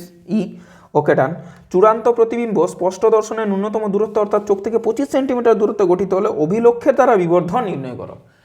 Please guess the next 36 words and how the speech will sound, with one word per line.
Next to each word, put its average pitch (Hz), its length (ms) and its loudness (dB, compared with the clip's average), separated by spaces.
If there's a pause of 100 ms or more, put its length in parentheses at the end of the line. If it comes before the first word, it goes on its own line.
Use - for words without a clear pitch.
(260)
এটা 196 200 2
মানে 202 220 0
তো 226 80 0
দুটো 196 240 -2
জিনিস, 262 420 -2
এটা 180 160 -2
মানে 190 160 -2
হচ্ছে 196 240 -4
অভিলক্ষের 175 640 -2
দ্বারা 214 200 2
বিবর্ধন 208 500 0
আর 185 60 0
অভিনেত্রের 190 540 -2
দ্বারা 202 200 0
বিবর্ধন। 190 460 -4 (540)
এটা 208 200 2
বিষয়। 220 200 -4 (500)
F - 20 -10 (100)
of 226 60 0 (160)
E - 20 2 (100)
দিয়ে 220 140 0
দিয়েছে, 180 240 -6 (160)
আর 165 100 -6 (100)
চূড়ান্ত 220 360 0
প্রতিবিম্ব 208 560 -2
মানে 143 120 -6 (120)
V - 20 -14 (340)
of 214 100 -2 (220)
E, - 20 -4 (240)
এটা 165 180 -6
কিন্তু 190 220 -8
পঁচিশ 165 260 -6
সেন্টিমিটারের। 131 540 -8 (440)
তাহলে 170 200 -2
দেখো 180 180 2
না, 233 40 -4